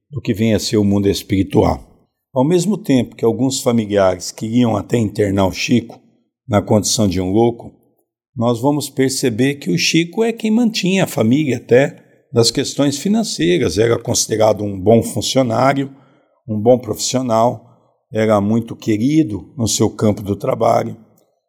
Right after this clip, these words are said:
era uma pessoa de uma visão muito grande, era uma pessoa muito amorosa. E nós percebemos que havia ali uma grande dúvida entre o Chico que conversava com os espíritos,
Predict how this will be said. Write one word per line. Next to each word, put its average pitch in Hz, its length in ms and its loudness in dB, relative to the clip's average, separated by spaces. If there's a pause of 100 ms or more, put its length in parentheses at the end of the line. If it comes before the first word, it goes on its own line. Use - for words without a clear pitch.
(120)
era 135 120 0
uma 143 160 0
pessoa 135 420 0
de 107 100 -8
uma 123 160 0
visão 107 760 0
muito 127 280 0
grande, 120 560 0 (160)
era 185 140 -4
uma 180 180 0
pessoa 127 320 0
muito 117 240 0
amorosa. 117 800 2 (720)
E 123 80 -2
nós 170 320 2
percebemos 175 840 0
que 104 720 0 (500)
havia 151 460 0
ali 156 500 -2 (340)
uma 143 200 0
grande 214 280 0
dúvida 131 480 2
entre 123 220 -2
o 139 40 2
Chico 233 440 0
que - 100 -20
conversava 131 560 0
com 123 160 -2
os 104 160 -2
espíritos, 107 760 0